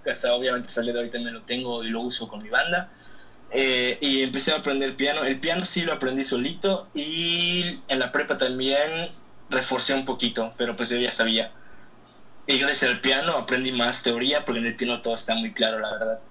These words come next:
Y ya con el piano empecé a hacer obviamente más canciones, y saqué un al-, un segundo álbum, pero ya lo considero como el primer álbum ya bien, bien, bien, que se lo puedes escuchar en Spotify, con mi nombre, Iván Castillo, se llama...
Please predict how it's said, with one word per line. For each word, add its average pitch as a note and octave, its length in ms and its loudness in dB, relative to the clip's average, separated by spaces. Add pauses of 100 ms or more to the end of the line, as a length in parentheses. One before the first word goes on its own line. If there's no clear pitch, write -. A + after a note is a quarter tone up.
(120)
Y B2 340 2
ya C3 200 2
con B2 200 0
el A#2 140 -2
piano C#3 320 0
empecé C3+ 200 -4
a - 40 -6
hacer B2 180 2
obviamente A#2+ 400 0
más A#2 160 0
canciones, D3 540 0
y B2 100 2
saqué A#2+ 380 0
un A#2+ 180 0
al-, C3+ 300 2
un B2+ 360 -6
segundo B2 360 0
álbum, D#3+ 320 0
pero A#2 120 0
ya A#2+ 100 2
lo A#2+ 80 -2
considero A#2 360 -2
como G#2+ 300 -4
el A2+ 120 -14
primer A#2 240 2
álbum A2+ 360 2
ya A2+ 140 2
bien, A2 240 -4
bien, A2+ 220 -10
bien, D3+ 300 0
que - 140 2
se B2 120 -2
lo A#2 100 -2
puedes A#2 180 -4
escuchar A2+ 360 -2
en A2 80 -2
Spotify, B2 760 -2 (840)
con A2+ 500 2
mi A#2+ 80 2
nombre, C#3 320 2
Iván B2 200 2
Castillo, F3 560 4
se - 180 -2
llama... C#3 320 4